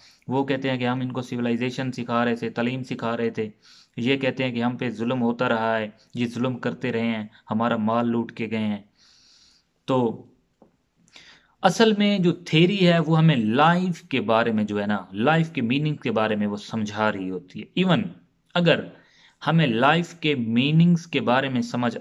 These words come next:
आ जाए तो हम जिंदगी में आने वाली हर मुश्किल को आसानी के साथ समझ भी सकते हैं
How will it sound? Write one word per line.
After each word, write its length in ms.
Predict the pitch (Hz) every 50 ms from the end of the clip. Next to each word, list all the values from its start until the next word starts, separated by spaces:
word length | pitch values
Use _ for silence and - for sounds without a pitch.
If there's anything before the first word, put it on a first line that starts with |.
| -
आ 160 | 139 131 135 135
जाए 320 | 123 117 107 107 107 107 - - _ _ _ _ _ _ _ - -
तो 80 | - 165
हम 500 | 151 113 127 151 165 170 160 120 104 -
जिंदगी 480 | 98 120 147 165 165 160 156 160 156
में 120 | 143 139 131
आने 260 | 127 131 135 143 143
वाली 320 | 139 135 127 123 123 110 107 -
हर 540 | - 110 117 135 151 160 170 170 165 156
मुश्किल 800 | 143 117 117 120 135 147 - - - - _ - 160 160 147 139
को 500 | 135 - - 143 135 113 101 - - - _ _ _ _ _ _ _ _ _ _ _ _ _ _ _ _ -
आसानी 540 | 139 135 135 - - 160 165 170 175 175 175
के 160 | 160 - 143
साथ 340 | - - - 113 107 107 104 - - _ _ _
समझ 440 | - - - - 165 165 170 165 156
भी 140 | 151 170 160
सकते 400 | 160 - 143 - - - 156 151
हैं 380 | 139 139 139 135 135 - -